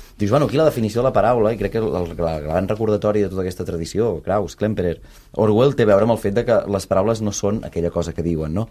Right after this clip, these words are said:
Només són paraules. No, no, <laughs> és que les paraules lliuren guerres, judicialitzen, tanquen gent a la presó, i estem parlant d'una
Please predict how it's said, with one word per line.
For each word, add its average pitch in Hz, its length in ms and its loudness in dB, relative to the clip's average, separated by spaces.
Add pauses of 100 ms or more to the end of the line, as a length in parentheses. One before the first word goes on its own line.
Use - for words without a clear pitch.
(220)
Només 110 360 0
són 101 200 0
paraules. 87 440 2
No, 107 120 0
no, 117 220 0 (200)
<laughs> - 220 -8
és 120 80 -8
que 131 140 0
les 107 100 2
paraules 101 400 4 (220)
lliuren 98 340 0
guerres, 123 300 2 (260)
judicialitzen, 104 720 0
tanquen 98 320 0
gent 90 160 0
a 101 40 2
la 117 80 -2
presó, 110 280 -2
i 78 80 -8
estem 87 240 -4
parlant 95 320 0
d'una 107 400 4